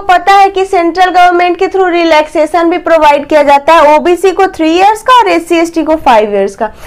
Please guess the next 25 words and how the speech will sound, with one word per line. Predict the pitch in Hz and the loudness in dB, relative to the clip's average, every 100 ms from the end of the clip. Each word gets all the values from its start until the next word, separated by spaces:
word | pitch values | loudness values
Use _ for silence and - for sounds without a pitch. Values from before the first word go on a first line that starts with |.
| - - | -12 -4
तो | |
वो | 320 359 359 | 2 2 4
भी | 392 | 4
आपको | 403 339 - 285 | 2 0 0 0
मिलेगा। | 254 220 185 180 180 - - - - - - 262 | 0 0 0 0 -4 -10 -20 -20 -20 -20 -8 -2
अब | 294 330 | 0 2
ये | 392 392 415 | 2 2 0
देख | 370 403 | 0 2
लेते | 392 370 359 | 2 0 0
हैं | 381 | -2
कि | 392 | 0
एग्जाम | 381 359 285 311 320 370 | -2 -2 0 2 2 0
की | 392 | -2
तिथि | 392 359 359 403 | -2 -4 -2 -2
क्या | 392 311 | 0 0
है, | 262 254 | 2 0
क्योंकि | 339 349 370 | -2 -2 0
ऑफिशियली | 349 359 349 349 370 349 381 | 0 0 -4 -4 -2 0 0
एसएससी | 359 339 359 359 381 | 0 -2 -4 -4 -4
का | 370 359 | -2 -2
जो | 359 | -2
कैलेंडर | 370 311 294 285 302 339 | 0 0 2 0 2 2
है, | 349 311 | 2 0
एग्जाम | 254 254 285 320 | 0 -2 0 0
कैलेंडर, | 330 254 226 226 | 0 0 0 0